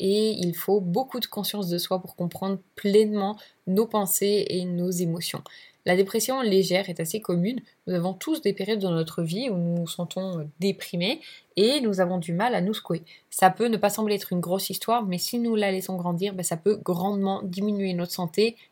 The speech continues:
et notre qualité de vie. C'est pour ça qu'on va s'y attaquer aujourd'hui, pour ne pas laisser ça un petit peu plus longtemps traîner. Alors, vous souhaitez passer votre précieux temps complètement à la ramasse ou le vivre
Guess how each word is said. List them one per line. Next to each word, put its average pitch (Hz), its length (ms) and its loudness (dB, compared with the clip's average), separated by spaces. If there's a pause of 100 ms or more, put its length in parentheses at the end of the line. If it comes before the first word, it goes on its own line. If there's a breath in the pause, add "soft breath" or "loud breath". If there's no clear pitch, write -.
(160)
et 214 240 4
notre 180 380 -4 (100)
qualité 190 640 0
de 175 300 0
vie. 202 480 0 (280 loud breath)
C'est - 120 -20
pour 180 100 -12
ça 196 120 4
qu'on 190 120 -2
va 170 100 0
s'y - 160 -2
attaquer 180 440 -2
aujourd'hui, 180 440 -2
pour 170 160 -8
ne 170 100 -4
pas 190 160 -4
laisser 185 260 -4
ça 233 300 8 (320 loud breath)
un 185 160 0
petit 202 160 -2
peu 190 60 0
plus 208 140 -2
longtemps 214 380 0 (120)
traîner. 185 480 0 (680 loud breath)
Alors, 196 480 8
vous 226 260 0
souhaitez 240 400 2
passer 240 300 0
votre 202 380 0
précieux 226 420 -4
temps 247 140 -4
complètement 240 460 -2
à 233 60 2
la 214 60 4
ramasse 202 460 0
ou 262 160 -4
le 190 260 0
vivre 190 560 -2